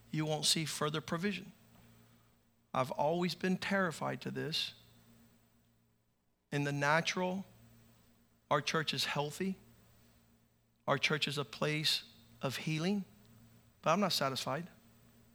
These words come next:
'cause I hear of marriages being lost every day. I hear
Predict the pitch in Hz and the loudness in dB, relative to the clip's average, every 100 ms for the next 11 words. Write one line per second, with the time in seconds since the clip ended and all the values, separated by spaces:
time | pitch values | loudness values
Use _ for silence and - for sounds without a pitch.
0 | - _ _ _ _ _ _ - 143 147 | -20 _ _ _ _ _ _ -2 2 2
1 | 151 170 170 156 135 156 170 160 156 143 | 2 2 4 2 0 2 2 2 -2 -4
2 | 165 156 151 160 - 160 156 156 180 151 | -2 0 0 0 0 -2 -2 -2 -2 -4
3 | - - - 139 139 156 156 151 | -8 -12 -4 -4 -2 2 2 0